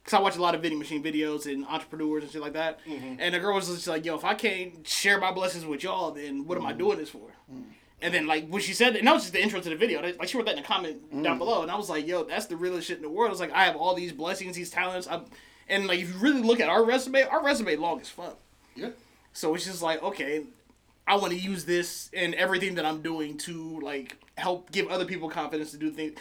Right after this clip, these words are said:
Speaker 1: 'Cause I started the vending machine off of watching YouTube videos. I know several other people who watch these same YouTube videos but haven't done it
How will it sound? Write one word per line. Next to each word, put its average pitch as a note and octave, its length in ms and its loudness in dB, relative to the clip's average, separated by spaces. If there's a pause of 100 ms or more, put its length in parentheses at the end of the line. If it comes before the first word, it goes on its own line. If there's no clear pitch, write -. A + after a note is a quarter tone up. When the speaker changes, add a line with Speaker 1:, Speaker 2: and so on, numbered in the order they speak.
(100)
Speaker 1:
'Cause C#4 160 2
I D#4 80 4
started C4+ 200 2
the A3 40 0
vending A3+ 160 2
machine A3+ 240 0
off G#3 120 2
of G3+ 60 -4
watching F#3+ 240 0
YouTube F3+ 280 -6
videos. G#2+ 440 -10
I G#3+ 80 4
know G#3+ 120 6
several A#3 400 2
other B3+ 120 2
people F#3+ 220 -6
who F#3 80 -6
watch F3+ 260 0
these E3+ 160 -10
same G3 220 2
YouTube G#3 300 -6
videos D3 280 -2
but C3 140 -4
haven't C#3 240 -6
done F#3+ 160 2
it - 100 -14